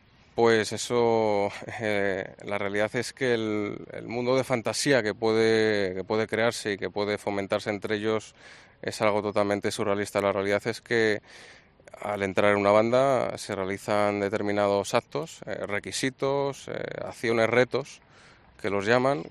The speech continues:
que en muchas ocasiones implican cometer delitos, eh, situaciones de dolor, heridas, lesiones, eh, etcétera. Eh, es verdad que ellos tienen esa idea de que van a tener resultado, recompensa muy rápido,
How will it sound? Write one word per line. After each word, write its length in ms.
que 720
en 60
muchas 380
ocasiones 680
implican 1200
cometer 360
delitos, 680
eh, 140
situaciones 640
de 180
dolor, 600
heridas, 520
lesiones, 760
eh, 140
etcétera. 840
Eh, 420
es 80
verdad 240
que 380
ellos 320
tienen 520
esa 220
idea 300
de 100
que 80
van 120
a 80
tener 240
resultado, 600
recompensa 640
muy 160
rápido, 540